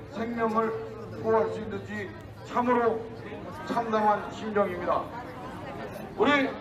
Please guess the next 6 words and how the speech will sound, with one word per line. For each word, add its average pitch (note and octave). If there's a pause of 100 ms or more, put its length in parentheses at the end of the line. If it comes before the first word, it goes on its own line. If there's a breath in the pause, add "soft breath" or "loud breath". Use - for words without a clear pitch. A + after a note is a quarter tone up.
(140)
국민 C4+
여러분이 C4+
아시다시피 B3 (580)
문재인 C#4+
이놈은 C4 (280)
국민의 D4+